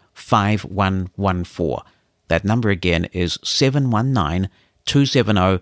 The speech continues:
five one one four. Let's give it some exercise and have lots of listener contributions to play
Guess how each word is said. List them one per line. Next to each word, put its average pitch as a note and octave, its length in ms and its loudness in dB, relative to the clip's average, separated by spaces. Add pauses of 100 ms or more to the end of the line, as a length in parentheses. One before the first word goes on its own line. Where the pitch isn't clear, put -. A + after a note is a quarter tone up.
(240)
five A2+ 420 0
one G2 280 0
one E2+ 300 -4
four. C3 400 -2 (460)
Let's - 220 0
give B2 160 2
it - 140 -4
some G2 160 0
exercise G#2 580 0
and D#2+ 100 -2
have E2+ 160 -6
lots A2+ 460 -4
of F#2 200 2
listener G2 280 0
contributions F2 680 -2
to - 100 -12
play E2 380 0